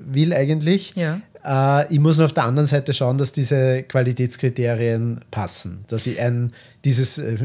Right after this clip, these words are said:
Speaker 1: wie, ich nenne wieder das, den englischen
Speaker 2: Ja.
Speaker 1: Begriff, dieses Level Playing Field, also dass alle die gleichen Startvorteile
Speaker 2: Ja,
Speaker 1: haben
Speaker 2: ja.
Speaker 1: oder Startbedingungen haben. Das müsste ich herbekommen, ne? Und dann, dann ist auch, äh, grüne Position, äh, verständlich und nachvollziehbar,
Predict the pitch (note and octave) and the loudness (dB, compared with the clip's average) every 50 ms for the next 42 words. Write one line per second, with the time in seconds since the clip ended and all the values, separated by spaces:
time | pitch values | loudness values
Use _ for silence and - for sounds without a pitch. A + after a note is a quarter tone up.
0 | E3 - A2 B2 C#3 D3+ C#3 C#3 C#3 - - B2 A#2+ A#2 C3 C3 B2 B2 B2+ C3+ | -6 -6 -6 -8 -4 -2 -2 -2 -2 -2 -4 -6 -8 -6 -4 -2 -2 -2 0 0
1 | B2 C3 A#2+ B2 B2 A#2 - - - - E3 - B2+ B2 B2 A#2 A#2+ A#2+ B2 A#2 | 0 0 0 0 0 0 2 0 0 -2 -4 -4 -2 -2 -2 -2 -2 -2 0 0
2 | F#3 F#3+ G3 F#3+ - B2 C3 - - C#3 A#2 B2 A#2 - B2+ A#2 A#2+ C3 B2+ - | 0 0 -2 -2 0 0 -2 0 0 0 0 0 0 0 0 0 0 0 0 0
3 | - C3 B2 A#2+ A#2 - C3+ D3 D#3+ D#3+ D#3 B2+ A2+ B2+ A#2 A#2+ - C#3+ C3 B2 | 0 0 0 0 -2 0 0 2 2 4 2 2 2 0 0 0 0 0 2 2
4 | B2 B2+ B2 C3+ A#2 A#2+ A#2 A2+ A2+ - C3+ A#2+ - - A2 A#2 - - E3 C#3+ | 2 0 0 -2 -2 -2 -2 -2 -2 -2 -4 -4 -2 -2 -2 -4 0 0 0 2
5 | - C3+ C3 C#3 C#3+ C3 C3 C3 C#3+ D#3+ D#3 - - - - - - - A#2+ A#2+ | 2 2 2 2 2 2 2 2 2 0 -2 -4 -8 -16 -20 -20 -12 -6 -2 -2
6 | A#2 - B2 A#2 A2 - - C3+ - C#3 C#3 D3 C#3+ C#3 C3+ B2+ B2+ B2+ B2+ C#3+ | -2 0 0 -2 -2 -2 -4 -4 -2 0 0 2 2 2 2 2 2 2 2 2
7 | D#3 - - - - - - - - - - - - A#2 A#2+ - D3+ C#3 B2+ - | 0 0 -2 -10 -20 -20 -20 -20 -20 -20 -6 -2 0 2 2 4 4 4 2 2
8 | - C#3 B2 A#2 - - A2 G2 G2 G2+ - - G#2 F#2 F2+ F#2 F#2+ F#2+ A2+ C#3+ | 2 0 0 -2 -2 -4 -6 -6 -6 -10 -10 -10 -12 -10 -10 -10 -6 -4 -4 -4
9 | D3 - - - _ - C#3 A#2 - A#2 B2 C#3+ D3+ D3+ D3 - - C3 B2 C3 | -4 -6 -12 -18 _ -6 -6 -4 -2 0 2 2 4 2 2 0 2 2 2 4
10 | C#3+ C#3 - C#3+ C3+ B2+ - F3+ - B2+ B2 B2 B2+ B2+ B2 - C#3+ D3 D3 D#3+ | 4 4 4 4 2 2 0 -2 -2 0 0 0 0 0 0 2 4 4 4 4
11 | D3 D3+ C#3+ B2+ C#3 C#3+ - - D3 C#3 C3+ C#3 C#3+ C#3+ D3 D#3 - - F#2+ G2+ | 4 4 4 4 4 4 2 2 2 4 4 4 2 2 0 -2 -6 -10 -14 -14
12 | - A#2+ - - B2+ - C3+ B2+ B2+ C#3 B2+ C#3+ C#3 B2 A#2 A2+ A#2+ - - C#3+ | -14 -8 -6 -4 -2 0 0 0 2 2 2 2 2 2 0 0 -2 0 0 -2
13 | B2+ - - C#3 C3 B2+ C#3 C3+ C#3 C3 | 0 0 0 -2 0 2 2 2 2 2